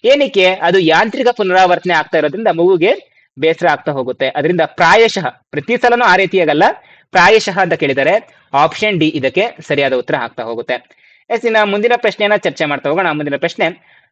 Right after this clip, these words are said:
ಬೋಧನಾ ಕಲಿಕಾ ಪ್ರಕ್ರಿಯೆಯಲ್ಲಿ ವ್ಯಕ್ತಿಗತ ಅವಧಾನದ ಪ್ರಾಮುಖ್ಯತೆ ಏನು? ಅವಧಾನದ ಪ್ರಾಮುಖ್ಯತೆ ಏನು ಅಂತ ಕೇಳಿದರೆ,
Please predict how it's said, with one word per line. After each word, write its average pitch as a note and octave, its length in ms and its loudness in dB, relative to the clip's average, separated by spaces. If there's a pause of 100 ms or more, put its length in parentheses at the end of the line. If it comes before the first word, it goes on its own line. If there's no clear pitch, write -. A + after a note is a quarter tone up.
(100)
ಬೋಧನಾ B3+ 440 4
ಕಲಿಕಾ A#3 340 2
ಪ್ರಕ್ರಿಯೆಯಲ್ಲಿ G3 800 0
ವ್ಯಕ್ತಿಗತ A3+ 600 0 (160)
ಅವಧಾನದ E3+ 540 2 (300)
ಪ್ರಾಮುಖ್ಯತೆ F#3 720 0
ಏನು? C#3+ 340 -2
ಅವಧಾನದ F#3 600 2
ಪ್ರಾಮುಖ್ಯತೆ D#3 560 -2
ಏನು C#3+ 160 -2
ಅಂತ C#3+ 100 -6
ಕೇಳಿದರೆ, D#3+ 380 -2